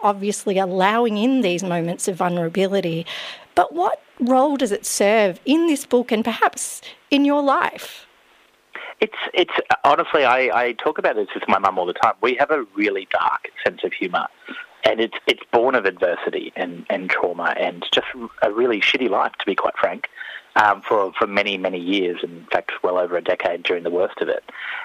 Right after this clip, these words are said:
Speaker 2: And w-, the one thing we never gave up was the ability to laugh. And I think it's really important. And it's also, I think,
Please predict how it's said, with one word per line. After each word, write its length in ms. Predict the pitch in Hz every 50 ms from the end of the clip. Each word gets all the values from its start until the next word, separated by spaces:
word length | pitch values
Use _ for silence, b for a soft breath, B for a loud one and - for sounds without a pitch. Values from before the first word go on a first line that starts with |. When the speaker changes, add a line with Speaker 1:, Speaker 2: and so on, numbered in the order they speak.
| B _ -
Speaker 2:
And 420 | 107 110 107 107 101 98 92 90 - - - - - _ _ _ _
w-, 460 | - 107 98 117 110 107 110 104 110 110
the 80 | 117
one 220 | 110 113 117 117 113
thing 120 | 120 110
we 100 | 104 101
never 200 | 104 104 98 98
gave 180 | 95 92 90 92
up 180 | 92 - -
was 100 | 98 87
the 80 | 87 90
ability 320 | 85 92 87 82 82 80
to 120 | 82 85 85
laugh. 200 | 85 80 - - - - - - - _ _ _ _ _
And 220 | 113 104 98 101 -
I 100 | - 113
think 160 | - - -
it's 140 | - - -
really 160 | 185 170 147
important. 400 | 135 131 127 - 147 107 - 98
And 140 | 107 110 117
it's 160 | - 120 -
also, 340 | - 123 151 - - 147 123
I 100 | 101 101
think, 360 | - - - 101 90 87 -